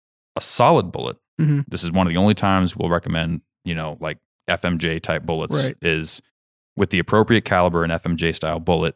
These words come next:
Speaker 1: on a Predator is still a viable option to use, and
Speaker 2: Yeah.
Speaker 1: it won't tear the fur up too bad in most <laughs> cases. Again, shot placement is key. But a frangible bullet with a lower velocity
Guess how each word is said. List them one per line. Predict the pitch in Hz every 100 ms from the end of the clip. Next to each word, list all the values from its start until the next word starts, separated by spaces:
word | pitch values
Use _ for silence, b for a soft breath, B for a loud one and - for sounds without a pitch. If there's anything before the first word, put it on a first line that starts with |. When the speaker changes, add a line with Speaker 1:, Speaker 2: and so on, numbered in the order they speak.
| -
Speaker 1:
on | 85
a | 78
Predator | - 101 92 82 80 - _ _ _ _ _ -
is | 101 92
still | - - 95 85
a |
viable | 80 87 82 80
option | 82 82 -
to | 82
use, | 92 87 82
and | 85
Speaker 2:
Yeah. | 135
Speaker 1:
it |
won't | 123 110
tear | 113
the | 92
fur | - 95
up | 82
too | - 82
bad | 78 78 80
in | 90 87
most | 90 92 87 -
<laughs> |
cases. | 85 - - - - - _ _
Again, | - 104 85 - _ _
shot | - 87 71
placement | 85 80 80
is | 80
key. | - 80 - _ _ _ _ _
But | 98 101 98 92 -
a |
frangible | - - 135 151 98
bullet | 82 80 76 - _ _ _ _ _ _ _ - -
with | 104 92
a |
lower | 85 82 95 104
velocity | 90 87 85 80 82 80